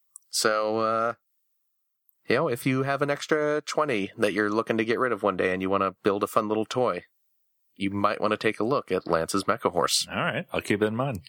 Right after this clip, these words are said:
Speaker 1: Yeah, it's a fun little toy. It's got a couple stickers.
Speaker 2: Oh, no
Speaker 1: As,
Speaker 2: sale.
Speaker 1: as you would, uh, expect. But, uh, but yeah, it's, it's, <laughs> it's a neat little toy. Very happy with it.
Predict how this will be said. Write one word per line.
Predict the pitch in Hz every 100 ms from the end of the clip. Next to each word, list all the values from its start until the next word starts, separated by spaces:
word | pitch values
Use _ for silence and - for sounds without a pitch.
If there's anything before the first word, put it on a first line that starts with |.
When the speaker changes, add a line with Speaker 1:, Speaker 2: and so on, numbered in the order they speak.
| _ -
Speaker 1:
Yeah, | 131 135 -
it's | -
a |
fun | - - 101 110
little | 120 120
toy. | 127 143 87 _ - - - -
It's | -
got | 185
a |
couple | 202 -
stickers. | - 131 123 123 - _ _ _ _ _ _
Speaker 2:
Oh, | - - - _ _
no | 101 98
Speaker 1:
As, | 90 113
Speaker 2:
sale. | 87 82 - - -
Speaker 1:
as | 127 131 131 139
you | 135
would, | 131 131 131
uh, | 131 131 135
expect. | 135 - - 95 - - _ _ - _ _ _ _ -
But, | 98 90 -
uh, | 104 95 92 90 - _ _ _ _ _ _ _ _ _ -
but | 117 135
yeah, | 139
it's, | 95 101 - -
it's, | 113 - - - - -
<laughs> | - -
it's | -
a | 247
neat | 139 120 139
little | 131 135 226
toy. | - 185 247 - - - _ _ -
Very | - 92 -
happy | 147 147 107
with | 95 76
it. | 90